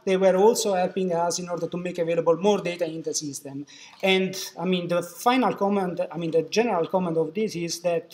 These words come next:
we need to, uh, keep doing this kind of, uh, collaboration in order to avoid duplication, uh, efforts.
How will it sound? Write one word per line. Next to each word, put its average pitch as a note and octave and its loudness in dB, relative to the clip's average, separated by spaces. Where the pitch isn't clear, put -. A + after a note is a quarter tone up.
we G3+ -4
need A#3 4
to, E3 -6
uh, D#3+ 0
keep - -4
doing F3+ 0
this E3+ -4
kind F3+ -2
of, E3 2
uh, F3 2
collaboration F#3 0
in F3+ -2
order F3 0
to E3+ -2
avoid E3+ 4
duplication, E3+ -4
uh, D#3 -8
efforts. D#3 -10